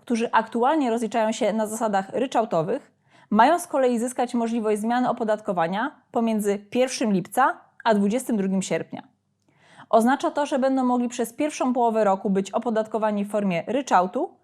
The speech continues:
a drugą połowę według skali podatkowej. W związku ze zmianami podatnicy będą mieli obowiązek rozliczenia się z fiskusem do trzydziestego kwietnia dwa tysiące dwudziestego trzeciego roku.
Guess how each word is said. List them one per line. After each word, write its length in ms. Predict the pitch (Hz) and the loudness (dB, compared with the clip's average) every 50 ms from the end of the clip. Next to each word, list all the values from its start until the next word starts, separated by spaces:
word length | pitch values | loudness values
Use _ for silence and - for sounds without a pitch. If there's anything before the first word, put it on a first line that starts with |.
| _ _ _ _ _ | _ _ _ _ _
a 120 | - 226 214 | 2 4 4
drugą 300 | 214 277 294 320 302 285 | 4 2 0 0 0 0
połowę 440 | 262 214 202 202 190 233 285 349 392 - - - | 2 2 2 4 4 2 2 2 0 -4 -6 -2
według 260 | 269 254 220 220 220 | 0 0 0 -2 -4
skali 260 | - - 240 233 220 | -2 0 0 0 0
podatkowej. 640 | 226 214 190 185 185 - - 170 - - - - _ _ _ _ _ _ _ _ _ _ _ _ _ _ _ _ _ _ _ - - - | 0 -2 -2 -2 -4 -4 -6 -6 -6 -6 -10 -14 _ _ _ _ _ _ _ _ _ _ _ _ _ _ _ _ _ _ _ -20 -8 -2
W 40 | 220 | 0
związku 380 | 208 220 269 330 330 - 277 247 | 2 4 4 4 2 0 -2 -2
ze 120 | 262 254 | -2 -2
zmianami 520 | 247 240 226 208 190 170 175 185 233 339 - _ - | -2 0 0 0 0 0 -2 -2 -6 -8 -10 _ -4
podatnicy 520 | - 247 226 226 226 285 277 294 - 302 254 | -2 0 2 2 2 2 0 -2 -2 -2 0
będą 260 | 269 262 247 247 240 | 0 0 0 0 0
mieli 280 | 233 240 247 233 - | 0 0 0 -2 -2
obowiązek 460 | - 226 226 226 240 254 254 285 269 - | -2 -2 0 0 -2 -2 -2 -4 -4 -2
rozliczenia 460 | 233 214 208 208 202 240 233 247 254 | -2 -2 -2 -2 -2 -2 -2 -4 -4
się 120 | 247 254 | -4 -6
z 80 | - - | -8 -6
fiskusem 540 | 214 196 - - 180 180 - 226 254 311 349 - _ - | -6 -6 -6 -6 -6 -2 0 0 0 0 -2 -8 _ -4
do 160 | 208 202 240 | -2 0 -2
trzydziestego 520 | 233 - 226 202 208 214 208 277 247 247 247 | -2 -4 -4 -4 -4 -4 -4 -2 -2 -2 -2
kwietnia 380 | - - 220 220 247 247 226 | -2 -2 -2 -2 -2 -2 -2
dwa 220 | 220 220 220 247 247 | -4 -4 -4 -4 -4
tysiące 340 | 269 247 - 247 240 247 220 | -4 -4 -2 -2 -2 -2 -2
dwudziestego 440 | 208 196 196 196 202 214 196 202 | -2 0 -2 -2 -2 -2 -4 -4
trzeciego 360 | 202 - 190 190 190 175 175 147 | -4 -4 -6 -6 -4 -2 0 0
roku. 320 | - - - - - | -2 -2 -6 -12 -20